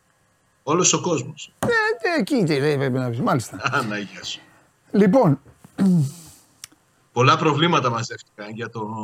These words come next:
Speaker 1: για το στρατηγό, να ξέρεις.
Speaker 2: Για δες. Όλα θα τα
Speaker 1: Δεν
Speaker 2: λύσει.
Speaker 1: υπάρχει. Είναι η περίοδος που έχει τα περισσότερα προβλήματα από την αρχή της σεζόν.
Speaker 2: Ναι.
Speaker 1: Δεν-,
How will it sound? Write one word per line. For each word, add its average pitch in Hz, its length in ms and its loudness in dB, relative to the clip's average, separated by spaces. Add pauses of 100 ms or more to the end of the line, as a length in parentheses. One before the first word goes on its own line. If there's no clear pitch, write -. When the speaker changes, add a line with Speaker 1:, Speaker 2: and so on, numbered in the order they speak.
(400)
Speaker 1:
για 110 140 -12
το - 80 -16
στρατηγό, 98 500 -8
να 92 120 -14
ξέρεις. - 520 -8
Speaker 2:
Για 180 180 2
δες. 190 340 0 (400)
Όλα 175 240 2
θα 151 80 4
τα 139 60 4
Speaker 1:
Δεν 139 120 4
Speaker 2:
λύσει. 156 120 -2
Speaker 1:
υπάρχει. 123 600 -2
Είναι 160 220 -2 (800)
η 117 300 -8
περίοδος 151 600 -2
που - 80 -8
έχει 156 180 -4
τα 143 140 -6
περισσότερα 143 540 -6
προβλήματα 131 520 -8
από 123 140 -14
την 120 160 -12
αρχή 123 220 -14
της - 120 -10
σεζόν. 127 500 0
Speaker 2:
Ναι. 160 120 4
Speaker 1:
Δεν-, 98 440 -2